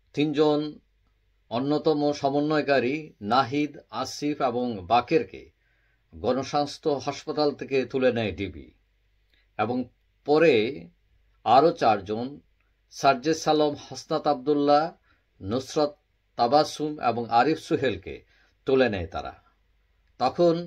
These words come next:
ডিবি জানায় যে তাদের নিরাপত্তার স্বার্থেই ডিবিতে রাখা হয়েছে, নিরাপদ হেফাজতে রাখা হয়েছে তাদের। এবং সেখানে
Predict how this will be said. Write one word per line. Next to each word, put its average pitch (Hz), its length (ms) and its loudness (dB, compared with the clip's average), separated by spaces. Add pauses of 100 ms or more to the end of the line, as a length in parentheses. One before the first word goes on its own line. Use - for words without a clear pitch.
(240)
ডিবি 127 440 -2 (1500)
জানায় 123 460 4
যে 104 200 -2 (960)
তাদের 127 280 4 (100)
নিরাপত্তার 143 680 0
স্বার্থেই 147 560 -4 (720)
ডিবিতে 127 480 0 (220)
রাখা 113 280 0
হয়েছে, 127 400 -2
নিরাপদ 123 460 0
হেফাজতে 123 500 -4
রাখা 120 220 -2
হয়েছে 127 340 -6
তাদের। 135 320 -10 (1040)
এবং 127 260 2 (520)
সেখানে 143 400 0